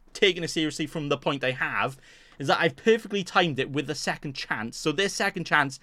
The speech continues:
is my overall rank from this point. So even if I only get to an overall rank of, like, five million, I'll be like, "Y-, you know what? I, I, I tried my best."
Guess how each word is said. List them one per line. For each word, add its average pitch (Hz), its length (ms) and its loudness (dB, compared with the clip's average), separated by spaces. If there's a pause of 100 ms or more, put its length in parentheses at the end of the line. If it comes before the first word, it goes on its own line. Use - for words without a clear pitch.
(560)
is 180 220 6
my 160 240 2 (220)
overall 170 480 6
rank 147 400 2
from 160 520 4
this 160 200 0
point. - 480 -6 (600)
So 156 440 4 (160)
even 208 260 2
if 202 160 0
I 180 220 6
only 170 260 2
get 147 200 2
to 160 100 0
an 151 80 2
overall 143 260 2
rank 143 320 2
of, 135 140 -2
like, 123 260 2 (480)
five 135 460 0
million, 110 480 -6 (560)
I'll 185 100 4
be 190 80 4
like, 185 220 4 (120)
"Y-, 440 220 -6
you 294 60 -8
know 226 140 2
what? 160 360 8
I, 190 160 2 (100)
I, 196 160 0 (140)
I 214 100 4
tried 240 200 4
my 233 100 4
best." - 400 -2